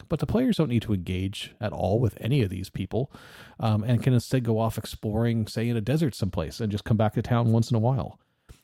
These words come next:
But that doesn't mean that these motivations and plans shouldn't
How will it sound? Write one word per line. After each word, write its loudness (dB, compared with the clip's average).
But 0
that -2
doesn't 2
mean 2
that 0
these 2
motivations 2
and -4
plans -2
shouldn't -2